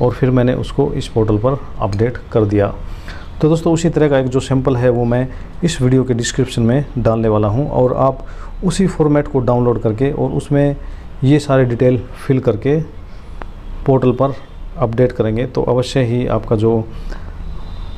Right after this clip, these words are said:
contract है वो generate होने की संभावना हो जाएगी। तो दोस्तों, इस पूरे format को हमें भर देना है और इस format को भरने उपरांत हमें वापस जाना है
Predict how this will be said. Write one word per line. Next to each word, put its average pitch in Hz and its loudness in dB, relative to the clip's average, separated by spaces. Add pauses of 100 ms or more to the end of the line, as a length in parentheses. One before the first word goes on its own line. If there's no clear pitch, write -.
(180)
contract 123 2
है 110 0
वो 117 0 (580)
generate 113 2 (680)
होने 120 4
की 117 -2
संभावना 107 2
हो 113 0
जाएगी। 98 2 (1700)
तो 147 4
दोस्तों, 156 2
इस 165 -2
पूरे 147 4
format 123 2
को 123 0
हमें 110 2
भर 107 2
देना 104 2
है 135 2 (560)
और 120 4
इस - -2
format 131 2
को 120 0
भरने 110 2
उपरांत 117 0 (960)
हमें 127 4
वापस 123 2
जाना 120 2
है 117 2